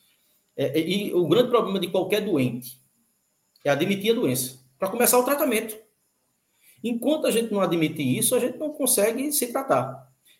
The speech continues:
Enquanto você não admitir que é um viciado, você não vai sair do vício. Enquanto você não admitir que você tá doente, você não vai ser curado. Então,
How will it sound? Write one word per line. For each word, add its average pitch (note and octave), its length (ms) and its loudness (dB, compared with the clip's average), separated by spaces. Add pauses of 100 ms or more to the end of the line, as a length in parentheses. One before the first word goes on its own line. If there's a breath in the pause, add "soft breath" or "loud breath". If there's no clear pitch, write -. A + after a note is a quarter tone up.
Enquanto B3+ 220 0
você A#3 220 4
não G3 120 0
admitir D#3+ 720 -2
que - 140 0
é - 20 4
um C#3+ 100 0
viciado, C#3 520 0
você G3+ 160 -4
não A3+ 100 -4
vai F3+ 160 0
sair G#3 160 -2
do A2+ 120 -6
vício. G2 260 -10 (400)
Enquanto A#3+ 320 -4
você G#3+ 220 2
não F#3+ 120 0
admitir D#3+ 380 -4
que E3 40 -12
você C#3+ 160 -2
tá C#3 120 -4
doente, B2+ 180 -4
você F#3+ 160 -6
não A#3 60 -8
vai A3 100 0
ser - 120 -4
curado. G#3 440 2 (260 loud breath)
Então, - 480 0